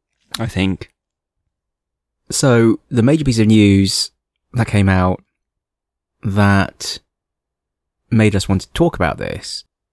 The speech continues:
Speaker 2: Black Ops four won't have a single player campaign. And the Call of Duty games have been,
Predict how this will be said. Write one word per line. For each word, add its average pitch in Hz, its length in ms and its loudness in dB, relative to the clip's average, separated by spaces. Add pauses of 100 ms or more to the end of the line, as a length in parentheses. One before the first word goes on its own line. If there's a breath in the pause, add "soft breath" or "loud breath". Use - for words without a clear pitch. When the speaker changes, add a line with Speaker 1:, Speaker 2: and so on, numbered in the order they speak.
(1200)
Speaker 2:
Black 131 260 0
Ops - 220 -4
four 98 540 4 (360)
won't 117 240 0
have 101 120 -2
a 98 40 -4
single 90 220 -2
player 92 160 0
campaign. 82 560 -4 (880)
And 123 200 0
the 123 80 -2
Call 214 180 0
of 190 60 -2
Duty 175 200 -2
games 113 480 0 (160)
have 110 240 0
been, 101 580 2